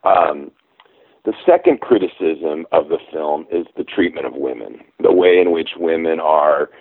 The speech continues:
either completely subservient to men, uh, either literally or figuratively. And I'm, I kind of feel like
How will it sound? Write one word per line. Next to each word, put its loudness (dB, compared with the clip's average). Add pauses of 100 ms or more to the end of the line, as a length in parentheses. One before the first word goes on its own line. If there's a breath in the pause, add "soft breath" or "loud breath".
(340 soft breath)
either 2 (100)
completely 2 (120)
subservient 0
to -4
men, -2 (160)
uh, 2
either 0
literally 6
or -2 (140)
figuratively. -2
And 2
I'm, 2 (1300 soft breath)
I 4
kind 4
of -2 (100)
feel 4
like 4